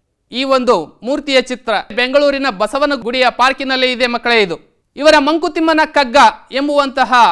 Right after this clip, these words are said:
ಕೃತಿಯಲ್ಲಿ ಕೆಲವೊಂದಿಷ್ಟು ಪದ್ಯ ಭಾಗಗಳನ್ನ ಗಮನಿಸುವುದರ ಮೂಲಕವಾಗಿ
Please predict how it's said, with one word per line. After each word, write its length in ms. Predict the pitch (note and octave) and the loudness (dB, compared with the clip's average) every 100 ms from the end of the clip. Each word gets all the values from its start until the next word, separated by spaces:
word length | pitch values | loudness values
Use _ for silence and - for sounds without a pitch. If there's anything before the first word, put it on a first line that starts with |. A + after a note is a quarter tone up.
| - _ | 0 _
ಕೃತಿಯಲ್ಲಿ 600 | - C4+ C4+ C4 B3 B3 | -14 -10 -4 -4 -2 -6
ಕೆಲವೊಂದಿಷ್ಟು 800 | A#3+ B3+ D4 C#4+ C4+ B3+ - F3+ E3+ _ _ - | -6 -2 0 0 -4 -6 -4 -4 -6 _ _ -6
ಪದ್ಯ 260 | C4+ C4+ | 0 0
ಭಾಗಗಳನ್ನ 580 | C4+ C4 B3 A#3+ A#3+ A#3+ | 2 0 0 -2 -2 -2
ಗಮನಿಸುವುದರ 760 | G#3 F3+ A#3 D#4 D#4+ C#4+ C#4 B3+ | -4 -2 0 0 -2 -2 -2 0
ಮೂಲಕವಾಗಿ 800 | A#3+ A#3+ A#3 A3 A3 G#3+ G#3 | -2 -2 -2 0 0 0 -6